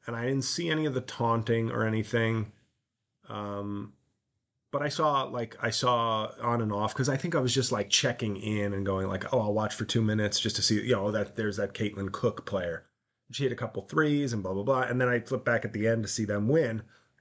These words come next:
Oh, excuse me. And she did, like, a flex to the crowd. Um, I thought she was gonna take off her shirt, like, like, was it Brandi Chastain in the nineteen ninety-nine Women's World Cup?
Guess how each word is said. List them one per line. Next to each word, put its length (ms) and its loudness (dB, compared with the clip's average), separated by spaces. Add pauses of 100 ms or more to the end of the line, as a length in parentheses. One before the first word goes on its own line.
(1200)
Oh, 80 -8
excuse 340 0
me. 220 -4 (1500)
And 380 -2
she 140 0
did, 140 2
like, 160 0
a 60 -6
flex 460 -2
to 100 0
the 80 -2
crowd. 500 2 (840)
Um, 240 -6
I 80 -6
thought 160 -2
she 100 -2
was 100 -4
gonna 100 0
take 200 -4
off 120 0
her 80 -2
shirt, 320 0
like, 300 -10
like, 240 -12
was 140 -4
it 180 -8
Brandi 360 2
Chastain 880 -2
in 200 -4
the 100 -2
nineteen 480 0
ninety-nine 960 2
Women's 640 0
World 260 0
Cup? 320 0